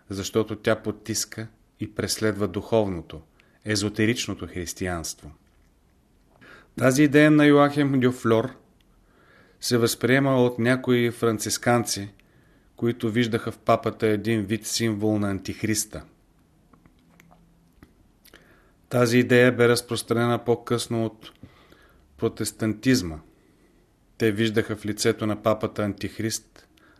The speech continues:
а последователите на папата виждаха в лицето на Лютера Антихрист. Така,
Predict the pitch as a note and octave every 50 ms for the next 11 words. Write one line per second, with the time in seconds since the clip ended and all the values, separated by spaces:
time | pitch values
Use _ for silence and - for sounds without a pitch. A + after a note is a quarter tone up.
0 | _ - G#2 - - A2 G#2 - - A2 G#2 A2 G#2 A2+ A2+ - - G#2+ A2 G#2
1 | - A2 G#2 G2+ - A#2 A2 G#2+ - G#2 - A2+ G2 G2 A2 G#2+ G#2 A2 F#2+ G#2
2 | G2 - - F#2+ - - A2+ A2 G#2+ - G#2 G2+ G#2 G2 G2+ G#2+ G#2+ - G#2+ G2
3 | G2+ G2+ G2 - - _ _ _ _ - G2 F#2+ - F#2+ F2+ - F#2+ F#2+ F2+ -
4 | - _ _ - - _ _ _ _ _ _ _ _ _ _ _ _ _ _ _
5 | _ _ _ _ _ _ _ _ _ _ _ _ _ _ _ _ _ _ _ _
6 | _ _ _ _ _ _ _ _ _ _ _ _ _ _ _ _ _ _ _ _
7 | - B2 - - C#3+ D#3+ E3 E3